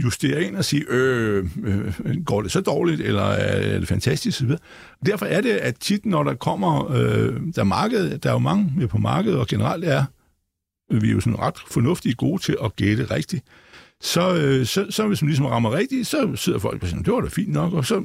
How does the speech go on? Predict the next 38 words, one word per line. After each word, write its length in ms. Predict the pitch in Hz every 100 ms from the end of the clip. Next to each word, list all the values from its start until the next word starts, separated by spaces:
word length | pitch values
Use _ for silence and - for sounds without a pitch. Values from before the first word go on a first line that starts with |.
| -
så 100 | -
fik 200 | - 120
jeg 100 | 98
det, 80 | 90
jeg 80 | 85
skulle 200 | - 107
have, 100 | -
så 120 | 208
begynder 220 | 233 190 110
du, 140 | 98
så 140 | - 208
begynder 200 | 208 -
du 60 |
at 60 | -
sælge, 260 | 85 202
fordi 160 | 139 123
nu, 180 | 190 175 _ _ _ -
nu 60 |
skal 160 | 196 170
du 40 |
gætte 200 | 104 139
på 100 | -
noget 140 | 120 110
nyt, 140 | 131 -
eller 180 | 131
hvis 180 | 113 123
det 120 | -
næste 300 | 113 175 -
mål 240 | 147 - -
så 80 | 117
er 40 |
dårligt, 440 | - 101 160 190 -
og 100 | 160
derfor 220 | 214 165
er 160 | 139
det 120 | 208 175
nogle 220 | 170 202
gange, 240 | 123 180